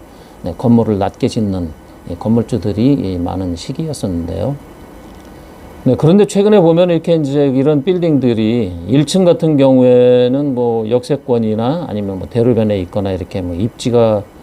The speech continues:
아, 좋으면은 뭐 임대가 잘 나가겠지만은 이 층부터 삼 층, 사 층, 오 층은 뭐 엘리베이터가 없기 때문에,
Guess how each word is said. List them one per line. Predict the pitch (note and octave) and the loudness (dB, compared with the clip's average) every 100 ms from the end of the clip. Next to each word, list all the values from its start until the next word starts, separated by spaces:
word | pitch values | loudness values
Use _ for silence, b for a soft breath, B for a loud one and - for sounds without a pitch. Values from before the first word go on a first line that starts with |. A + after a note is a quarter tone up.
| B B B | B B B
아, | - - F2 | -12 -10 -8
좋으면은 | - C3 C#3+ B2 C#3 | -2 2 4 4 2
뭐 | A#2+ | 0
임대가 | A2+ A#2 A2 A#2 | 0 0 -2 -4
잘 | A2 G2+ F#2 | -6 -8 -8
나가겠지만은 | F#2+ G2+ G2 E2+ F#2+ F2 F#2+ B2+ - B B B B B B B - | -8 -8 -8 -10 -10 -8 -6 -8 -10 B B B B B B B 0
이 | C#3 | 0
층부터 | - G3 F#3+ F3 E3+ - E3+ | 2 2 4 2 0 2 0
삼 | E3+ G3 | 2 -4
층, | F#3+ F#3+ | -4 -4
사 | D3+ C#3 | -2 -4
층, | - D3+ | -2 -2
오 | A2+ | -2
층은 | - C#3+ D#3 | -2 -2 0
뭐 | B2 | 2
엘리베이터가 | C3+ E3 E3 D3 D3+ | 4 4 2 0 -2
없기 | C#3+ - D3 | -2 -2 -4
때문에, | C3+ G#2+ F#2 G2+ | -4 -6 -6 -8